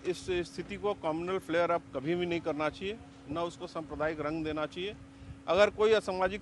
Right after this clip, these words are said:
तत्व ऐसा करता है तो उसके खिलाफ कड़ी से कड़ी कार्रवाई हम करेंगे। कोई अगर social media पे भी करता है और हमारी notice में आता है तो पुलिस अधीक्षक यमुनानगर यहाँ पे हैं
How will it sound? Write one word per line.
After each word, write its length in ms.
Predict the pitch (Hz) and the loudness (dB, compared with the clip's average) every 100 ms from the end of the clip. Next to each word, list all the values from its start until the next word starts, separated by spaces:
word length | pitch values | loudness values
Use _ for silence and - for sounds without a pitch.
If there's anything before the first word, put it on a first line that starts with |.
| 196 | -4
तत्व 260 | 202 202 | -4 2
ऐसा 220 | 180 170 190 | 2 2 0
करता 380 | 175 165 190 | 0 -2 2
है 140 | 196 214 | 4 2
तो 140 | 196 | 0
उसके 220 | 185 196 | -10 -6
खिलाफ 280 | 180 175 180 139 | -4 2 2 2
कड़ी 180 | 165 175 | -2 -2
से 100 | - | -2
कड़ी 140 | 165 165 | -2 0
कार्रवाई 420 | 151 139 139 151 | 0 2 2 0
हम 120 | 139 | -2
करेंगे। 460 | 143 127 151 180 208 - - - - | -4 -6 -4 -6 -8 -12 -20 -18 -6
कोई 160 | 180 190 | 4 6
अगर 160 | 208 | 6
social 360 | 208 190 185 220 | 2 0 0 0
media 320 | 214 196 214 | 0 2 4
पे 160 | 214 220 | 4 2
भी 140 | 220 | 0
करता 360 | 208 202 208 208 | -2 -2 4 4
है 80 | 208 | 6
और 100 | 202 | 4
हमारी 300 | 190 190 196 | 2 2 0
notice 380 | 185 175 190 | -2 -6 -6
में 80 | 190 | -4
आता 220 | 185 185 | -4 -4
है 60 | 202 | -6
तो 120 | 190 | -6
पुलिस 320 | - 175 175 | -12 -10 -10
अधीक्षक 320 | 165 151 165 170 | -8 -10 -8 -8
यमुनानगर 480 | 160 160 165 160 160 | -6 -4 -4 -2 -2
यहाँ 180 | 147 147 | 0 -2
पे 120 | 151 | -2
हैं 200 | 139 | -4